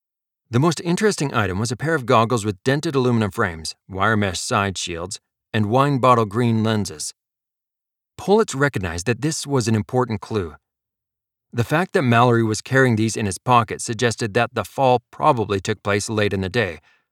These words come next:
perhaps even at night. Another clue as to what might have happened on June eighth, nineteen twenty-four, was what the search team didn't find. According to Mallory's family, he carried a photograph of Ruth with him on the mountain,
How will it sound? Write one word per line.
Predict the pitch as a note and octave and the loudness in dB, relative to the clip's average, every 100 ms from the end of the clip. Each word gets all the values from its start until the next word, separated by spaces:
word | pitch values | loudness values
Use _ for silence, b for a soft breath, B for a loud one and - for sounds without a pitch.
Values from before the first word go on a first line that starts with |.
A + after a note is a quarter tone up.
| _ | _
perhaps | - G#2 C3+ G2+ - | -2 2 2 2 -2
even | B2 G2 | -6 -4
at | F#2+ | -4
night. | F2 B2+ E2 - - _ _ _ _ _ _ _ _ _ _ _ _ _ B2+ | -2 0 -2 -6 -20 _ _ _ _ _ _ _ _ _ _ _ _ _ 2
Another | C3+ C#3 | 4 6
clue | B2 C#3 C3+ | 2 2 4
as | A#2+ | 4
to | B2+ | 2
what | B2 C#3 | 2 2
might | B2+ B2 | 4 4
have | G2 | 2
happened | A#2+ C3 G#2+ G2+ | 2 2 0 0
on | G#2 | 0
June | G#2 A#2 A#2+ - | 2 2 2 0
eighth, | G#2 G2 - | -4 -4 -2
nineteen | A#2 B2+ F3 D#3 D3 | 0 0 -2 -4 -2
twenty-four, | C3+ B2+ - G2 G#2 G2 b b b _ - | 0 0 -2 -2 -2 -2 b b b _ 0
was | A#2+ | 0
what | D#3 - | 0 -2
the | C3 | -2
search | - D#3 D3 - | -2 -2 -2 -2
team | B2+ B2 G2+ - | 0 0 0 -2
didn't | B2+ A#2 G#2+ | 0 0 -2
find. | G#2 F#2+ D#2+ - _ _ _ _ _ _ _ _ _ - | -4 -4 -6 -12 _ _ _ _ _ _ _ _ _ -12
According | A#2+ F3+ A3 | -8 -6 -2
to | G#3 | 0
Mallory's | C3+ A#2+ A2+ F#2 - | 2 4 4 0 -2
family, | A2 G2+ E2+ D2+ - _ _ _ _ | -2 -2 -4 -12 -20 _ _ _ _
he | - D3 | -8 -6
carried | F3 F#3+ D3+ | 0 2 2
a | |
photograph | A2 D3+ B2+ G2+ F2 F2+ | 0 0 0 0 -4 -4
of | G#2+ A#2 | -6 0
Ruth | C3+ G#2 | 0 0
with | A2 A2 | -2 -2
him | F#2 G#2 | -2 -2
on | A2 | 0
the | G#2 | 0
mountain, | A#2 A2 G#2 E2 | 0 0 -2 -10